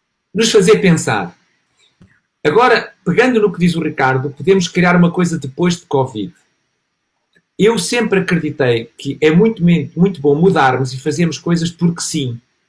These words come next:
certo? Esta situação aqui do Ricardo, ele teve aqui um,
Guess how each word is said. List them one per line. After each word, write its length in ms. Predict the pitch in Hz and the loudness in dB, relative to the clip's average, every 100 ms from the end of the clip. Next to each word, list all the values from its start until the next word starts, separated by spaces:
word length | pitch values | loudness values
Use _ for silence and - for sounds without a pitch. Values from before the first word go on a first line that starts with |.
| _ - | _ -6
certo? 360 | 143 170 175 _ _ _ _ _ | -2 -2 -4 _ _ _ _ _
Esta 240 | - 175 202 | -2 2 2
situação 460 | 220 220 180 180 | 0 0 2 2
aqui 220 | 175 170 160 | 2 2 0
do 120 | 156 | 0
Ricardo, 440 | 156 - 165 170 | -2 0 0 2
ele 120 | 175 | -2
teve 260 | 170 180 170 | 0 -2 -2
aqui 240 | 165 170 | -4 0
um, 640 | 170 165 156 151 143 127 | 0 0 -2 -4 -6 -8